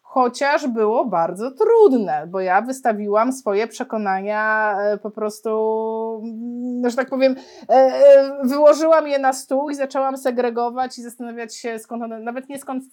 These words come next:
się wzięły, tylko czy one w ogóle mają sens. E, i prawda jest taka,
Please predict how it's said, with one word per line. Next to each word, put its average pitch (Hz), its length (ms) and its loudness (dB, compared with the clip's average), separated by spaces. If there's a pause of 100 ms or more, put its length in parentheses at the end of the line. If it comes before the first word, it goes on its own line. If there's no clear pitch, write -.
się - 200 -12
wzięły, 254 320 -4
tylko 214 200 -10
czy 226 120 -10
one 220 140 -8
w 226 40 -12
ogóle 240 220 -10
mają 226 280 -6
sens. 220 500 -8 (440)
E, 226 320 0
i 262 360 -8 (440)
prawda 359 380 0
jest 285 280 -8
taka, 190 640 -2